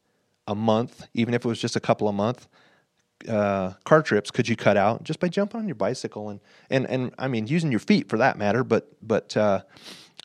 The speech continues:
um, so, you know, carbon footprint, print reduction, uh, um, just overall health,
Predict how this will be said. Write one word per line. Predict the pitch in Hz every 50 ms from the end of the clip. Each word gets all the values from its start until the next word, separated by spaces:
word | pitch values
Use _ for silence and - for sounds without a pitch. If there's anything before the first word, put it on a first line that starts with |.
| - -
um, | 113 117 110 107 101 95 98 98 95 95 - _ _ _ _ _ _ _ _ _ _ _ _ _ _ _ _ _ _ - - -
so, | - - 139 123 113 107 98 - - _ _ _ _ _
you | - 110
know, | 101 98
carbon | - - - 139 135 135 131
footprint, | - - 151 - - - 120 - - _ _ -
print | - 113 104 - -
reduction, | - 107 101 104 104 101 - - 98 92 92 85
uh, | - 82 104 104 101 98 - - - - - - - - _ _
um, | - - 113 110 104 104
just | - 170 180 - - -
overall | 113 160 185 196 180 160 127 104
health, | - - 127 135 110 - - - - -